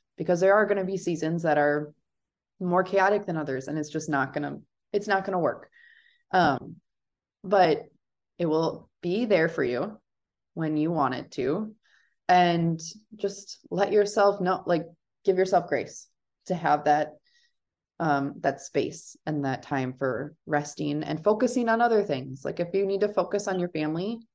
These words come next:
for however long, like, that's what your focus is gonna be. If you need to focus on your move and being present in, like, all the changes that are happening,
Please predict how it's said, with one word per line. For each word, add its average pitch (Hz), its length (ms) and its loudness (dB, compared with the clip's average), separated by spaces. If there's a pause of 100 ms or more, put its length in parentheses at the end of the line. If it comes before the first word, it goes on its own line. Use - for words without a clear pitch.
(120)
for 185 400 2 (1040)
however 151 360 4
long, 156 420 2 (120)
like, 170 200 -8 (260)
that's 160 220 2
what 170 220 2
your 151 280 0
focus 151 300 -2
is 165 80 -10
gonna 127 160 -6
be. 101 120 -6
If - 100 -10
you 208 60 0
need 220 120 2
to 220 60 -2
focus 220 300 2
on 208 100 0
your 202 120 2
move 190 340 2 (460)
and 160 200 -4
being 170 240 -4
present 170 480 2
in, 156 120 -2
like, 147 200 0
all 170 120 6
the 208 80 6
changes 214 380 0
that 170 120 0
are 143 40 0
happening, 117 520 -6